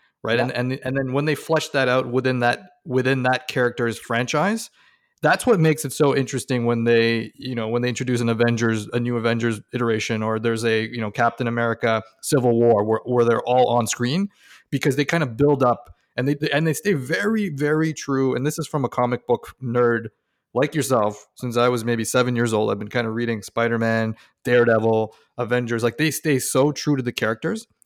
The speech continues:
Speaker 1: and the
Speaker 2: Yeah.
Speaker 1: characters are so rich, dude. This is what people, like, people get really dismissive of comic books.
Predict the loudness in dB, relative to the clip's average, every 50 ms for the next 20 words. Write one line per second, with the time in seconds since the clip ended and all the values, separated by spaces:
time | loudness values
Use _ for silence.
0 | _ _ -2 0 0 0 -2 -2 0 0 0 0 0 0 -2 0 0 -2 -2 0
1 | 2 2 2 2 2 0 -2 -2 -4 -4 -4 -4 -4 -4 -4 -4 -2 -2 -2 -4
2 | -2 -2 -6 -2 -2 -2 -2 -2 -4 -6 -4 -4 -8 -8 -6 -6 -4 -4 -2 0
3 | 0 0 0 -2 -4 -4 -4 -6 -4 -2 -4 -4 -4 0 0 0 0 0 0 2
4 | 0 0 0